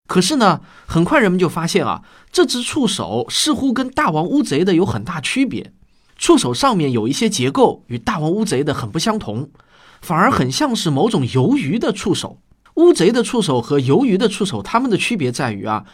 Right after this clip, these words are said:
鱿鱼触手上有钩子，而乌贼呢是没有的。但问题是，怎么可能有这么巨大的鱿鱼呢？但这件事情啊，很快就被人淡忘了，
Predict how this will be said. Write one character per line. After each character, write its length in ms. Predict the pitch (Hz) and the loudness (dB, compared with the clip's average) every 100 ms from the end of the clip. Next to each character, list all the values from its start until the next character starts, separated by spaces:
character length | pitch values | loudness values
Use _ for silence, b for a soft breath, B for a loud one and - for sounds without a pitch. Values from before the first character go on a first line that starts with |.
| b b | b b
鱿 260 | 139 170 294 | 4 6 8
鱼 160 | 226 | 4
触 200 | 240 - | 2 0
手 160 | 277 107 | -2 -2
上 200 | 113 175 | -2 -2
有 160 | 127 107 | 0 -2
钩 340 | - 220 269 | 6 6 6
子， 240 | - - - _ _ - | -2 -8 -14 _ _ -6
而 180 | 131 - | -6 -2
乌 160 | 277 | 0
贼 240 | 269 120 151 | 0 -2 0
呢 180 | 185 143 | 0 0
是 160 | - | -2
没 160 | 120 123 | 0 -2
有 160 | 135 | -2
的。 220 | 95 98 - _ _ _ _ | -6 -12 -12 _ _ _ _
但 120 | - 226 | -2 0
问 200 | 311 220 | 2 0
题 180 | 147 | -2
是， 380 | 165 - 170 147 B B B | -2 0 2 2 B B B
怎 160 | - 165 | 2 2
么 100 | 269 | 4
可 200 | - 147 | 0 0
能 180 | 139 | 0
有 160 | 220 127 | 0 0
这 240 | 117 - | -2 -2
么 140 | 359 190 | 0 0
巨 240 | - 202 | -2 -2
大 220 | 151 160 123 | -2 -2 -2
的 140 | 120 | -4
鱿 240 | 110 131 | 0 0
鱼 180 | 170 123 | 0 -2
呢？ 200 | 175 190 - - _ _ _ _ _ _ | -2 -4 -8 -20 _ _ _ _ _ _
但 140 | 202 | -2
这 100 | 190 | 0
件 140 | 226 185 | 2 2
事 140 | - | 0
情 180 | 135 123 | -4 -4
啊， 80 | 101 | -6
很 140 | 120 | -6
快 180 | 113 202 | -6 -2
就 140 | 165 | -2
被 120 | 151 147 | 0 0
人 160 | 117 | 0
淡 240 | 131 220 139 | 0 0 0
忘 180 | 107 | -4
了， 180 | 87 - | -8 -12